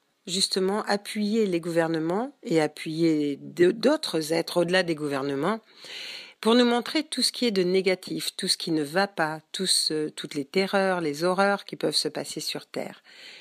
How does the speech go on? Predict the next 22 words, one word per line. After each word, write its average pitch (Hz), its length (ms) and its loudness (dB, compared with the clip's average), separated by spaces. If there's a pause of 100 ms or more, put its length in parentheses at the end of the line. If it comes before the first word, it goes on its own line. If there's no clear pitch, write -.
(160)
Il 165 100 -2
est 175 140 0
évident 196 340 2
que 165 140 -8
quand 185 260 -2
on 180 80 -2
regarde 156 320 -2
ça, 196 220 -2
on 180 100 -2
a 147 100 -4
l'impression 156 520 -6
que - 100 -4
la 147 140 -4
Terre 196 280 -4
est 151 200 -6
envahie 160 500 -4 (500)
par, 151 320 -2
euh, 143 180 -4
une 147 200 -2
énergie 151 500 -2
négative 147 600 -4
puissante, - 760 -6